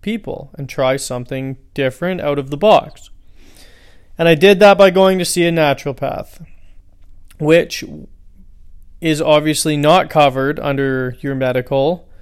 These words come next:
So that's money straight out of your pocket, although I think they may cover some of it now. I haven't been in a while, so I don't know. I also don't really have medical. So,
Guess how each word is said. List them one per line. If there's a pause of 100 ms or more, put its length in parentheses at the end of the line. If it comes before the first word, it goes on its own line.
(300)
So
that's
money
straight
out
of
your
pocket,
although
I
think
they
may
cover
some
of
it
now.
I
haven't
been
in
a
while,
so
I
don't
know.
I
also
don't
really
have
medical.
So,